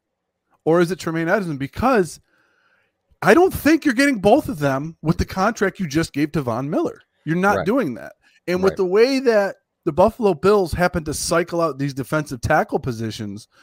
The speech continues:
Speaker 1: which we're gonna get into in, a, in another episode, is it Oliver or is it Edmonds? What do you, wh-, you know, you, you're, first of all, you're taking a typical three four outside linebacker, you're putting him into a four three.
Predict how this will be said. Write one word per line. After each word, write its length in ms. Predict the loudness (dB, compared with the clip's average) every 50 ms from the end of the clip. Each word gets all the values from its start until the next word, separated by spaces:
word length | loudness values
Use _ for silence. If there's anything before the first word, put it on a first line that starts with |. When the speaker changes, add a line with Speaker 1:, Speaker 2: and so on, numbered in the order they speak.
| _ _
Speaker 1:
which 160 | -12 -10 -8
we're 120 | -6 -4 -2
gonna 140 | -2 -2 -2
get 140 | -2 -4
into 300 | -4 -4 -6 -6 -6 -6
in, 80 | -6 -6
a, 60 | -8
in 160 | -10 -10 -8
another 260 | -8 -6 -6 -4 -2 -2
episode, 560 | -2 -2 -4 -8 -6 -6 -4 -4 -6 -6 -10 _ _ _ _ _ _ _ _ _ _ _ _ _ _ _ _ _ _ _ -20 -20 -20 -20 _ _ _ _ _ _ _ _ _ _ _ _ _ _ _ _ _ 0
is 140 | 2 2 4
it 80 | 4
Oliver 540 | 4 6 6 8 6 6 4 4 -2 0 4
or 160 | 6 6 6
is 80 | 4 2
it 80 | 0 2
Edmonds? 440 | 2 2 2 0 -4 -6 -6 -6
What 140 | -2 0 0
do 80 | 2 2
you, 140 | 0 -2 -6 -12 -16
wh-, 300 | -16 -16 _ _ -8 -6
you 80 | -4
know, 180 | -2 -2 -4 -6
you, 140 | -8 -14 -14 -10 -8
you're, 120 | -10 -6
first 260 | 0 2 2 2 2
of 100 | 0 -2
all, 100 | 0 0
you're 120 | -2 -2 -2
taking 340 | -2 -2 -2 -2 -4 -6
a 100 | -6 -6
typical 460 | -4 -2 -2 -2 -2 -2 -4 -4 -4 -4
three 340 | -4 -6 -6 -4 -4 -4
four 360 | -4 -6 -4 -2 -2 0 0 0
outside 320 | -2 -2 0 0 0 0
linebacker, 560 | 0 -2 -4 -4 -4 -4 -6 -6 -8 -8 -10 -8
you're 80 | -8
putting 240 | -8 -8 -8 -8 -8
him 100 | -8 -8
into 140 | -8 -8 -8
a 80 | -10
four 220 | -10 -10 -12 -12 -12
three. 320 | -14 -18 -20 -20 -20 _